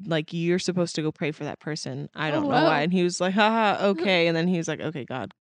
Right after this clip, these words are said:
Speaker 1: that's, like, coincidence." And then he was just like, he asked God for another sign to, like, raise his left hand or something random. And so when he opened his eyes and he looked at that guy, he raised his left hand and he was like, "Fine, I'll go pray for him."
Speaker 2: Oh,
Speaker 1: And he was
Speaker 2: fine. <laughs>
Speaker 1: <laughs> yeah, right?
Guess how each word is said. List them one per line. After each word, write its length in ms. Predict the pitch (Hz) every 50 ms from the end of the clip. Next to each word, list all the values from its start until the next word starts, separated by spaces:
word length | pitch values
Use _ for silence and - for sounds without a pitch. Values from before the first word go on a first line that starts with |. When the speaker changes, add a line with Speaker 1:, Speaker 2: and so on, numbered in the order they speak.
| - 170 170 175
Speaker 1:
that's, 320 | - - - - - - -
like, 360 | - 95 123 165 147 - -
coincidence." 640 | - 165 151 156 - 151 147 147 147 156 - - - - - - - - - -
And 180 | 214 185 196
then 200 | 185 170 165 160 175
he 160 | 170 - 175
was 180 | 165 165 170 -
just 240 | - 160 160 -
like, 200 | 143 139 143 160
he 240 | - - 196 170 160 185 _ _ _ _ _ _ _ -
asked 300 | 170 170 175 - - 180
God 260 | 170 160 156 151 -
for 120 | - -
another 380 | 147 151 160 180 180 175 165 160
sign 400 | 170 - - 143 147 147 147 151
to, 100 | - 156
like, 160 | 151 151 147 175
raise 360 | 165 156 147 147 147 147 -
his 240 | - 151 139 - -
left 300 | 160 151 147 147 - -
hand 200 | 165 151 147 151
or 60 | 147
something 400 | - - 147 156 - 147 143 147
random. 360 | 143 143 139 - - - -
And 120 | - 170 -
so 180 | - 160 156
when 180 | 156 151 147 151
he 120 | 160 156 147
opened 220 | 147 - - 131
his 100 | 104 -
eyes 220 | 175 175 180 180
and 80 | - 180
he 40 | 196
looked 180 | 240 311 - 277
at 60 | 233
that 200 | 202 185 165 -
guy, 440 | - 233 294 330 233 185 180 190 214 _ - - - - - _
he 140 | _ - 208 196
raised 280 | 170 175 160 160 160
his 160 | 160 160 -
left 160 | 160 156 - -
hand 140 | 170 143
and 80 | - 156
he 60 | 160
was 100 | 135 123
like, 140 | - - -
"Fine, 220 | - - - - -
I'll 100 | - 160
go 100 | 165 -
pray 160 | - - - -
for 140 | _ - -
him." 140 | - 196 - - - - - -
Speaker 2:
Oh, 100 | 392 294
Speaker 1:
And 140 | 220 233 269
he 140 | 262 330 370
was 100 | 381 -
Speaker 2:
fine. 120 | - -
<laughs> 240 | 339 440 - - 480
Speaker 1:
<laughs> 160 | 403 392 262
yeah, 220 | 320 226 226 196 147 -
right? 240 | 185 196 220 -